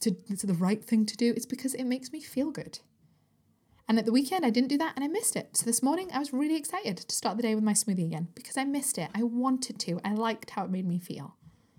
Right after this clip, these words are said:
It's not because I had to. It's not because I should. It's not because I ought to. It's because I wanted to. Because I wanna feel good. I'm allowed to feel good, okay? So, more vegetables. Next, so first principle, clean filtered water and herbal teas. Next one,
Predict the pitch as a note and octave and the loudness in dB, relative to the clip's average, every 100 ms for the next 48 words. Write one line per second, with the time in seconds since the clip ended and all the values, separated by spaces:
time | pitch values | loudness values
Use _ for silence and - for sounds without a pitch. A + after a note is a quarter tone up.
0 | - - - G#3+ B3 - E4 - B3+ B3+ | -20 -8 -2 0 -2 -2 -2 0 -2 -2
1 | C4+ B3 G3+ G#3+ B3+ C4 - G3+ F#3+ - | -2 -2 -4 -2 -2 -2 -2 -2 -2 -4
2 | F3+ - - A#3+ A3 G3 - - F3+ F3 | -8 -10 -4 -2 0 -2 -2 -2 0 0
3 | - - _ _ _ _ - - D4+ E4 | -4 -14 _ _ _ _ -12 -6 -4 -4
4 | F4+ - - - E3+ - _ _ _ _ | -6 -10 -8 -8 -8 -14 _ _ _ _
5 | _ - - C#4 C4+ B3 C4 C4+ C#4+ C4 | _ -10 -2 -2 2 0 2 0 0 0
6 | D4 - - _ - C4 B3+ B3 B3 G#3+ | 0 -2 -8 _ -4 0 2 0 -2 -8
7 | E3+ E3 - - _ - - C4 - - | -8 -8 -10 -16 _ -6 0 0 -2 -14
8 | - - G#3+ - B3 C#4 G#3+ - - - | -12 2 4 6 8 8 6 0 -4 -6
9 | - - - - - - B3+ C#4+ - A3+ | -6 -14 -14 -14 -16 2 4 4 4 4
10 | G3 - - D#4+ E4+ E4+ - E4 E4+ - | 4 0 4 6 6 2 6 4 4 0
11 | D#4+ D4+ C#4 B3 A3+ G#3+ G#3+ G3 F#3+ F3+ | 2 4 4 4 4 4 6 4 4 2
12 | - D#4+ G4 - A3 - C4+ D4 | 4 4 2 0 0 0 -2 -2